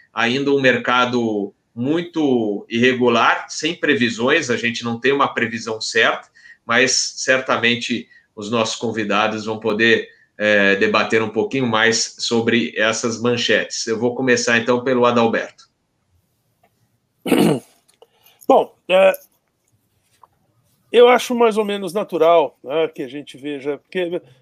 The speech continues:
Speaker 2: é, é, essas histórias estão um pouco aí também, é, meio mal contada, né? Porque a Gol já tinha previsão, é, já, a Gol já tinha previsão de devolver muitos sete três sete oitocentos, então ele tá recebendo o Max,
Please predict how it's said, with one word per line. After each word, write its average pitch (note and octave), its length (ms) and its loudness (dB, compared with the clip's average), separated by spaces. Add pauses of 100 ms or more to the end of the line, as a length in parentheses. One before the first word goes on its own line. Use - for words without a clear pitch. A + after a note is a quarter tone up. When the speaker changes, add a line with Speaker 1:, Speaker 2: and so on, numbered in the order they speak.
Speaker 2:
é, - 100 0 (280)
é, E3 60 2 (680)
essas - 240 -10
histórias A3 280 2
estão F#3+ 280 -6
um D#3 80 -14
pouco F#3 260 -6
aí F3 80 0
também, E3+ 280 -2
é, D#3+ 240 -2
meio D#3+ 280 -6
mal F#3 140 0
contada, - 500 -2
né? D3+ 200 -4 (320)
Porque A#3 160 2
a F3 80 8
Gol F#3 240 2
já G3+ 120 4
tinha G3+ 380 2
previsão, D3+ 460 0
é, G#3+ 160 8
já, F3+ 180 0
a - 20 -8
Gol B3 200 0
já A#3+ 100 0
tinha B3 140 -2
previsão G3 320 -4
de F3 60 -8
devolver F#3 300 0
muitos G3+ 280 -6
sete E3+ 180 2
três D3+ 180 -4
sete D#3 240 0
oitocentos, E3+ 460 -4 (340)
então G#3 140 -2
ele A3 80 2
tá G#3+ 140 2
recebendo G3 600 -2
o A3+ 140 -2
Max, F#3 560 0